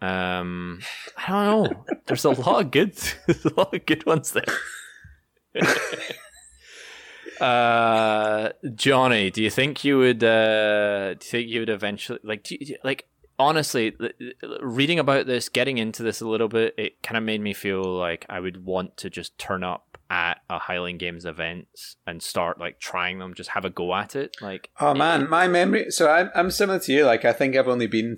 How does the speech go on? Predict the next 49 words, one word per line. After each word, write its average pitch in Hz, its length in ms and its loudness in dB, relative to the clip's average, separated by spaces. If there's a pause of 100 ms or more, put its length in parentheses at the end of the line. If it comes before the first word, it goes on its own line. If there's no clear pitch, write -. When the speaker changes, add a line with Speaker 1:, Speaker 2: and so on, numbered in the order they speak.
Speaker 2:
to 107 80 0
maybe 104 320 -2
one 101 280 0
or 95 280 -8
two, 98 420 2
if - 240 -8
any. 101 460 0 (480)
And, 123 160 2
like, 117 260 2 (240)
they're, - 260 2
I 135 100 2
think 147 160 4
they've 131 100 2
been 127 120 2
quite 117 240 2
small 113 240 0
scale 131 280 0
ones. 101 280 -2
And 156 200 -2
you 175 80 0
still 185 280 6
find 185 240 4
yourself 143 380 4
being 131 140 2
like, 104 360 0 (160)
"Oh, 135 140 -2
I 117 80 -6
kinda 139 220 -4
wanna 139 180 0
give 120 200 0
that 120 120 4
a - 60 0
go." 131 180 2
<laughs> - 80 -6 (680)
And, 139 220 0 (300)
Speaker 1:
Yeah. 151 100 0
Speaker 2:
and 180 100 6
actually, 196 240 6
I 185 40 4
think 202 180 4
that's 190 200 2
the 165 140 4
joy 143 280 6
of 170 100 2
them, 123 160 2
is, 110 160 0
like, 120 240 4
they 127 140 6
are 131 400 6